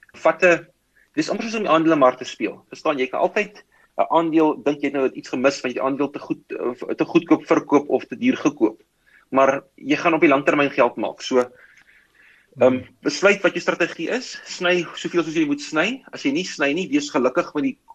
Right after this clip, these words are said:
Speaker 1: dobbel. Dink hoeveel geld
Speaker 2: Hmm.
Speaker 1: gaan jy instoot voordat jy 'n tou opgooi, as jy jou span aan die gang wil hou, maar, maar besluit op jou, op jou koers. En dan,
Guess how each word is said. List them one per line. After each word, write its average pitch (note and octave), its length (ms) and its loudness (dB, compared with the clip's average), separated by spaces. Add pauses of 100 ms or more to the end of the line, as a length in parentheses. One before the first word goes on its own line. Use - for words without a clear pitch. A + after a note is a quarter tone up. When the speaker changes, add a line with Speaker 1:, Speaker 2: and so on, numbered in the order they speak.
(280)
Speaker 1:
dobbel. A#2+ 420 2
Dink C#3 140 2
hoeveel D#3+ 200 4
geld C#3+ 400 0
Speaker 2:
Hmm. G#2 80 -12 (360)
Speaker 1:
gaan E3 220 2
jy D3+ 100 0
instoot C#3+ 340 2
voordat D#3 380 4
jy A2+ 260 -2 (480)
'n C3+ 140 -8 (140)
tou D3 160 4
opgooi, E3+ 460 -2 (440)
as - 180 -4
jy C3+ 120 4
jou B2+ 180 6
span - 360 0
aan - 140 -8
die B2 80 -4
gang D3 220 0
wil C3 120 2
hou, D#3 220 2
maar, C3+ 280 0 (420)
maar C#3+ 100 2
besluit F#3 340 2
op E3+ 120 -2
jou, E3 220 4
op D3 100 -4
jou D3+ 140 2
koers. - 340 -4
En C#3+ 160 0
dan, E3+ 380 2